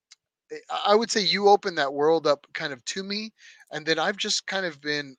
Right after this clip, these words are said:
experienced just a landslide of just really cool stories from other folks, and, um,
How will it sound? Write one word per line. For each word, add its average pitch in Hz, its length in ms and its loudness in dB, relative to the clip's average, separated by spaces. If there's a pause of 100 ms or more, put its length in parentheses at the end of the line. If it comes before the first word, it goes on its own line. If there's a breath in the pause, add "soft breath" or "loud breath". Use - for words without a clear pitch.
experienced 151 920 2
just - 240 -6
a 139 40 -12
landslide 139 760 -2
of 127 120 -8
just 123 400 -6 (360 soft breath)
really 185 320 0
cool 175 640 -2
stories 156 540 0
from 147 180 -6
other 135 180 -10
folks, - 640 -4
and, 147 580 -14 (540 loud breath)
um, 143 160 -2